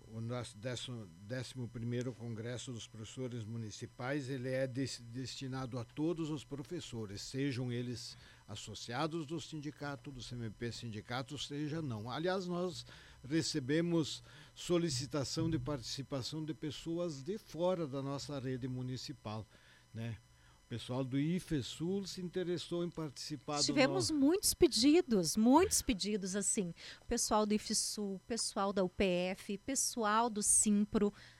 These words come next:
Speaker 2: né, de outras instituições de ensino também, ah, muitos pedidos de participação e que, infelizmente, a gente não consegue atender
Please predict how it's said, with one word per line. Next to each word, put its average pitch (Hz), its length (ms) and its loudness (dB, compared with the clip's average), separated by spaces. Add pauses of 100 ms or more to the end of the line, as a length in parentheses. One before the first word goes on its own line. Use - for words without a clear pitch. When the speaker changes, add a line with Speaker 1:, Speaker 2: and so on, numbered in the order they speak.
(160)
Speaker 2:
né, 208 360 -4
de 202 220 0
outras 220 840 8
instituições 214 920 8
de 196 80 6
ensino 214 520 8
também, 226 560 8 (340)
ah, 196 480 4
muitos 220 400 6
pedidos 208 460 6
de 220 100 6
participação 208 920 6
e 214 80 4
que, - 180 4
infelizmente, 233 760 6
a 269 40 8
gente 233 220 6
não 226 140 6
consegue 226 840 6
atender 220 720 6